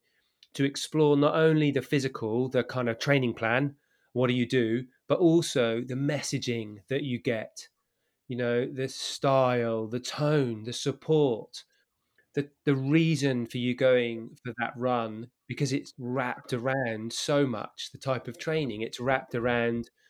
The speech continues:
the run that you'll do. It, it, it links explicitly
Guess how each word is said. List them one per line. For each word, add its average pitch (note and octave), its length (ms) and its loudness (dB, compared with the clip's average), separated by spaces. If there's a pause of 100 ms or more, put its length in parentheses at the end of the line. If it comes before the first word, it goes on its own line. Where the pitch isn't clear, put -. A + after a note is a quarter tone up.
(460)
the C3 80 0
run C3 200 4
that C3 100 2
you'll B2+ 120 -2
do. B2 500 4 (120)
It, C#3 60 -4
it, B2 140 -4 (220)
it D3+ 160 -2
links C#3 340 -2
explicitly C3 1000 -2